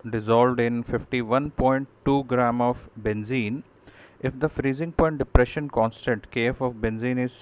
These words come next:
five point one two Kelvin kilogram per mole, the freezing point of benzene will be lowered by, see, this is, uh, direct question, basic application है, so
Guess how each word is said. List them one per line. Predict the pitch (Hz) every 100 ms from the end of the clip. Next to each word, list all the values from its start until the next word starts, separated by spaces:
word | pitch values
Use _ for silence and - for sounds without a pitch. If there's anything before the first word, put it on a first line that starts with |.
| -
five | 113 110
point | 127 131 117
one | 120 120
two | 135 131 90
Kelvin | - 120 123 123
kilogram | 127 120 120 123
per | 123 120
mole, | 143 131 92 - _ - -
the | - -
freezing | 120 123 135
point | - 135 135
of | 135 131 - -
benzene | 117 113 131 131 123
will | 127 123
be | 120 127
lowered | 120 110 110 113 113 101
by, | 104 90 -
see, | - 127
this | 113 117 131
is, | 127 - - - - -
uh, | 110 104 104
direct | 107 107 123 -
question, | 120 - 120 117
basic | 104 101 127 117
application | 104 113 110 107 120 110
है, | 107 - _ - - - -
so | -